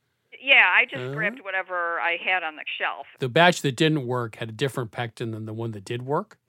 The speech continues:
Speaker 1: Um, the first two batches had the same kind of pectin, the pectin in the box.
Speaker 2: Right.
Speaker 1: And then the third batch had the pectin from just, you spoon it out, it's from a jar.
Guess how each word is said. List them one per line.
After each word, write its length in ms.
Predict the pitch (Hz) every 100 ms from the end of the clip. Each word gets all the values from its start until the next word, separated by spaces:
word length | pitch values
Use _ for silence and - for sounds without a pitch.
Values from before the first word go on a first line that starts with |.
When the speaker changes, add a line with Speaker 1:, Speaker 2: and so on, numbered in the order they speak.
| _ _ _ _ _ _
Speaker 1:
Um, 460 | 226 214 208 208 220 _ _ _ _ -
the 80 | 175 -
first 200 | 285 - -
two 120 | 285 262
batches 440 | 208 180 - 165 -
had 320 | 180 175 185
the 80 | 170 -
same 280 | 170 165 160 -
kind 320 | 156 147 147
of 240 | 135 139 - - - _ -
pectin, 480 | 135 - - 135 117 _
the 140 | 131 127 _ _ _ -
pectin 340 | 151 - 147
in 140 | 147 151
the 60 |
box. 340 | - - - - - -
Speaker 2:
Right. 140 | 104 - _ _ _ - - - -
Speaker 1:
And 140 | 185
then 160 | 190 185
the 100 | 185 _
third 240 | 247 285 302 -
batch 480 | 160 143 147 - -
had 440 | - 175 160 160 160
the 80 |
pectin 540 | 170 196 180 - 175 160 -
from 300 | 151 143 147 _
just, 160 | 165 160 _ _ _
you 140 | 170 151
spoon 240 | - 165 147
it 100 | -
out, 140 | 76
it's 100 | - -
from 140 | -
a 40 | -
jar. 380 | - - 50